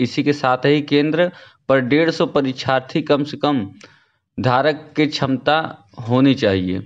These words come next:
परीक्षा केंद्र नहीं बनाए जाएंगे एवं एक कमरे का क्षेत्रफल पाँच सौ एक वर्ग फुट होना आवश्यक है। इसी के साथ ही विद्यालय में पंखा, लाइट, बिजली, जनरेटर, पानी पीने की व्यवस्था, शौचालय आदि का निर्माण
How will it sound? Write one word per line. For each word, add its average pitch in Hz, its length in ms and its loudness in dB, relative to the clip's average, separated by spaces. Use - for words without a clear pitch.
परीक्षा 135 380 0
केंद्र 165 360 2
नहीं 151 260 2
बनाए 147 300 2
जाएंगे 151 320 2
एवं 147 240 4
एक 143 240 2
कमरे 135 300 2
का 147 180 2
क्षेत्रफल 131 600 -2
पाँच 135 220 0
सौ 139 100 -2
एक 135 220 0
वर्ग 127 320 0
फुट 139 340 -6
होना 127 320 0
आवश्यक 120 580 0
है। - 120 -10
इसी 151 240 0
के 165 100 2
साथ 147 280 0
ही 160 120 4
विद्यालय 143 420 2
में 147 120 -2
पंखा, 135 360 -2
लाइट, 135 340 0
बिजली, 120 400 0
जनरेटर, 120 440 2
पानी 117 340 -2
पीने 120 300 0
की 131 180 -4
व्यवस्था, 113 480 2
शौचालय 117 460 0
आदि 117 200 0
का 113 120 -2
निर्माण 113 480 0